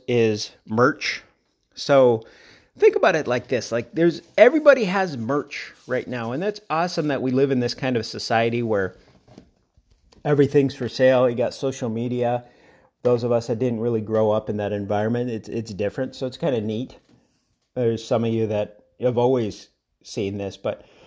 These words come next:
I mean, any person with a social media account, like I saw something the other day, just some random individual, I don't even know who it was, but it was like Dark Devi or something weird, and it was like a,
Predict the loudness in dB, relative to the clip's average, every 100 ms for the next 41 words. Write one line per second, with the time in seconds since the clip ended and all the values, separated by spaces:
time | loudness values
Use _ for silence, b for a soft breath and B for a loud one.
0 | b b b -2 -2 0 0 0 2 -2
1 | -8 _ _ _ _ _ -6 0 2 2
2 | -2 -2 -4 -4 -2 -2 -2 -4 -2 -2
3 | -4 -6 -6 -6 -10 _ _ -20 -20 _
4 | _ -10 -4 -2 0 -2 -2 -4 -4 -2
5 | 0 0 0 -2 -2 -6 -10 -10 -4 -2
6 | -2 -4 -4 -2 -2 -4 -6 -6 -4 -4
7 | -2 -2 0 -2 -4 -4 -4 0 0 0
8 | 0 -4 -4 -8 -6 -4 -4 -6 -4 -4
9 | -6 -14 b b b b b b b b
10 | _ _ -10 -2 4 4 2 0 -2 -2
11 | -4 -6 -6 -6 -6 -6 -6 -4 -2 -2
12 | -4 -4 -6 -4 -4 -4 -4 -4 -6